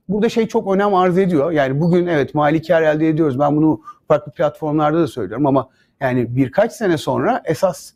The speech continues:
sigortacılık yani meslek erbaplığından,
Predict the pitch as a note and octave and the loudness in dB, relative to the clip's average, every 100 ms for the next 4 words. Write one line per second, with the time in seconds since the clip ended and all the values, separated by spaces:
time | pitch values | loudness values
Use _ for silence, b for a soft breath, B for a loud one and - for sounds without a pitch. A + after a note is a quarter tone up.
0 | _ - - D3+ G#3+ A3 F3+ C#3+ B2+ C#3 | _ -12 0 4 4 2 -2 -2 -2 0
1 | C#3+ D3 - A#3 F3 E3 D#3 - D#3 D#3 | 2 0 -2 0 2 2 0 -2 -2 0
2 | D#3+ D#3 F#3 A#3 A3+ | 0 2 0 0 -4